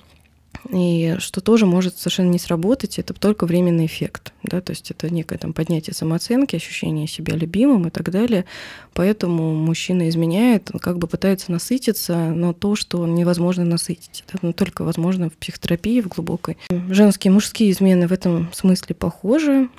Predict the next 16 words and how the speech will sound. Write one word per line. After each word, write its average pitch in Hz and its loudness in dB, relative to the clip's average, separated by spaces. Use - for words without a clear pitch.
Вообще 226 4
секс, - 0
он 190 0
про 185 0
то, 240 4
чтобы 185 2
я 185 2
прихожу, 185 -2
а, 170 -2
к - -14
кому-то 202 2
куда-то 196 2
что-то 202 -2
забрать, 170 -6
взять 170 -6
себе. 262 -4